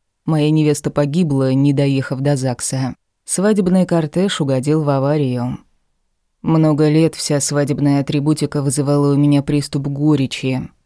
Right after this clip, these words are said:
так же, как и все рассказы о любви. И лишь встретив Риту в доме Фархата, я задумался о женитьбе. «Вполне хорошо», улыбнулся я.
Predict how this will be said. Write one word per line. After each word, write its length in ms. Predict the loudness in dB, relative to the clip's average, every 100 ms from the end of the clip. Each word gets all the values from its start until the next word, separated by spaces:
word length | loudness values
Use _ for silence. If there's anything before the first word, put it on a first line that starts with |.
| _
так 200 | -6 -2
же, 180 | 0 0
как 280 | 0 -2 -2
и 60 | -4
все 340 | -4 -2 0
рассказы 560 | 2 0 -2 -4 0 0
о 80 |
любви. 540 | 0 -2 -2 -2 -2 -4 -6 _ _ _ _ _ _ _ -4
И 100 | 0
лишь 280 | 2 0 -2
встретив 600 | -6 -2 0 0 -2 0
Риту 360 | 0 0 0
в 100 | 0
доме 260 | 2 2 2
Фархата, 600 | 0 -2 0 -2 0 -2
я 580 | -2 -2 -4 -4 -4 -4
задумался 800 | -2 0 0 0 0 0 -2 -2
о 40 |
женитьбе. 680 | 0 2 4 2 0 -2 -2 -6 _ _ _ _ _
«Вполне 520 | -20 -8 0 2 2 2
хорошо», 680 | 0 -2 -2 -2 -2 -2 -6 -4
улыбнулся 600 | 0 0 2 2 0 -2
я. 320 | 0 0 0